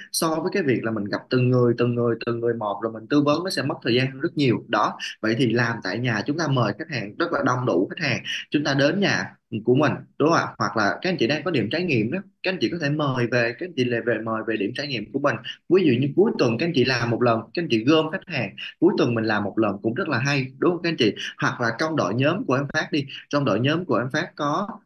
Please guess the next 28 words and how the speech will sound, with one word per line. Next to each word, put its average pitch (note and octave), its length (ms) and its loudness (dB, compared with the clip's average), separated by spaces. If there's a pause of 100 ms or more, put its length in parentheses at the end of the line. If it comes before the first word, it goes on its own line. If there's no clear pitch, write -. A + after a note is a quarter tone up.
ờ, A#2+ 120 -4
mười C3 220 4
anh D#3 160 0
chị, G2 240 2
ví G#3+ 140 4
dụ D3+ 100 4
như B2+ 200 2
vậy, G2 200 -2 (320)
đúng C#3 160 2
không F#3+ 100 0
ạ? - 360 -2
Và A#2+ 120 2
mỗi A2+ 240 0
anh F3 120 -2
chị - 120 2
như C3+ 180 0
vậy F#2+ 180 -2
có F#3 180 -8
hai E3+ 340 -2
khách G#3+ 160 -4
hàng A#2+ 200 0
tiềm A2+ 180 2
năng C3+ 200 0 (260)
mong D3 320 2
muốn E3+ 300 4
được - 240 2
tư C#3+ 180 8
vấn, D#3 240 4